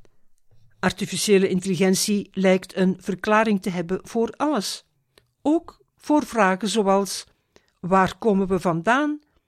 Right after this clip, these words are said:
Wat betekent het om mens te zijn? Waar gaan we naartoe in de toekomst? Kunnen we eeuwig leven?" enzovoort.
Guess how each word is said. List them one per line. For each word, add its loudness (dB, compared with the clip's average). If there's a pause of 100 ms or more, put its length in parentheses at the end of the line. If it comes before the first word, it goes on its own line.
(240)
Wat -2
betekent 0
het -4
om 0
mens 2
te -4
zijn? -2 (560)
Waar 4
gaan 2
we 2
naartoe -2
in 2
de -2
toekomst? -2 (460)
Kunnen 6
we -4
eeuwig 0
leven?" 4
enzovoort. -4